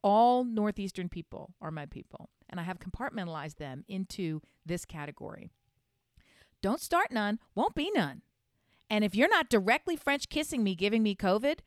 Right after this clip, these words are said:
you can walk in here with your dick out. Just don't touch me with it. Like, that's it. So I don't need, I would, might look and say to my friend, <laughs> "Jesus, this dick," right?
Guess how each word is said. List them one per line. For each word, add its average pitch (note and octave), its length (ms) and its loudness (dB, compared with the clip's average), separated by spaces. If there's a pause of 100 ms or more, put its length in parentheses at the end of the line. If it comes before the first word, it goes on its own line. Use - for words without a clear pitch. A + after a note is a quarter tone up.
(160)
you G3 260 8
can G4 120 6
walk A#3+ 200 6
in B3+ 100 0
here D4+ 160 2
with B3 120 0
your F3+ 100 0
dick G#3+ 300 -2
out. A#2+ 340 -6
Just C4 200 2
don't A4+ 180 2
touch - 340 2
me B4 160 2
with D#3 280 0
it. C#3+ 180 -6 (260)
Like, D4+ 200 0
that's G4 460 4
it. F4+ 340 4 (200)
So D4+ 280 8
I D4+ 120 6
don't A4 140 2
need, F#4 260 -2
I C4 140 6
would, B3+ 220 2
might C4+ 240 4
look C4+ 200 6
and A#3+ 100 -4
say A#3+ 140 2
to B3 100 -2
my A#3 100 4
friend, G#3 380 0
<laughs> - 100 -14
"Jesus, A#2+ 400 -12
this B2+ 260 -16
dick," A#2 220 -14 (320)
right? F3+ 240 0